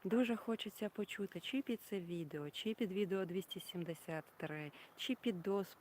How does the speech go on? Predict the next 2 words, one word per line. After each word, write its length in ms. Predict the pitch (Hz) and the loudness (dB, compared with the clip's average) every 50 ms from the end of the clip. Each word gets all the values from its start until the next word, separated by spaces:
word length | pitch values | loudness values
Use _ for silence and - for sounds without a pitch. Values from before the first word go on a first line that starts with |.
| - - | -12 -2
дописом, 1080 | - 175 151 151 - 180 202 220 - - 269 254 254 - - - - 269 269 285 285 233 | -2 -2 -2 2 2 4 4 4 2 4 4 4 4 4 0 2 6 8 8 10 8 8
запрошенням 1200 | 180 190 180 - - 185 170 170 165 160 156 151 - - - - 190 190 196 208 214 240 254 269 | 6 4 0 0 0 -2 0 0 0 0 -2 -2 -2 -4 -2 0 0 0 2 2 2 4 4 4